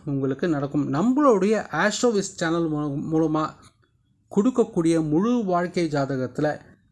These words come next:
கம்ப்ளீட் டீட்டெயில்ஸ் இருக்கும். படிப்பு, திருமணம், குழந்தைகள், வேலை, தொழில், ஆரோக்கியம்னு எல்லாமே கம்ப்ளீட்டா இருக்குங்க. நீங்க படிச்சு புரிஞ்சுக்கிற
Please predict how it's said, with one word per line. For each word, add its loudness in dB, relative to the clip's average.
கம்ப்ளீட் 4
டீட்டெயில்ஸ் 0
இருக்கும். 0
படிப்பு, 0
திருமணம், 2
குழந்தைகள், 0
வேலை, 0
தொழில், 2
ஆரோக்கியம்னு 0
எல்லாமே 6
கம்ப்ளீட்டா 0
இருக்குங்க. 0
நீங்க 2
படிச்சு 2
புரிஞ்சுக்கிற 0